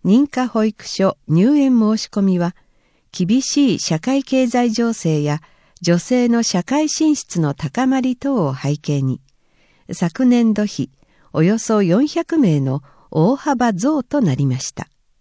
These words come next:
これらに対する区の見通しの甘さもあり、結果としてご希望に沿うことができなかった皆様には心からお詫び申し上げます。私は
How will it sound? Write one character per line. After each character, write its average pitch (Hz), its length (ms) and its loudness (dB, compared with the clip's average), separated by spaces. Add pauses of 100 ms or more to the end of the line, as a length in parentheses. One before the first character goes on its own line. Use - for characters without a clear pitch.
(680)
こ 180 140 0
れ 247 120 4
ら 247 100 0
に 202 160 2
対 196 240 -4
す - 180 -4
る 180 180 -2 (280)
区 294 140 2
の 247 160 4
見 160 160 2
通 247 240 0
し 247 180 -4
の 247 260 0
甘 151 200 0
さ 233 180 -2
も 202 180 0
あ 190 80 0
り、 151 140 -6 (680)
結 160 240 -4
果 208 140 -2
と 214 140 -2
し - 120 -8
て 196 220 0 (300)
ご 160 120 2
希 240 200 0
望 233 180 4
に 226 120 4
沿 214 220 0
う 247 80 2
こ 254 140 -2
と 277 120 0
が 214 140 2
で 160 120 0
き 262 120 -4
な 285 140 2
か 196 120 -4
っ - 20 -2
た - 180 -4
皆 170 220 2
様 165 280 -2
に 151 140 0
は 143 180 -4 (360)
心 311 420 -2
か 151 180 -4
ら 127 200 -4 (140)
お 135 120 -2
詫 170 160 0
び 196 120 -2
申 156 200 0
し 151 180 -6
上 131 60 -4
げ 123 140 -4
ま 117 120 -8
す。 - 300 -14 (1120)
私 202 440 -2
は 202 200 0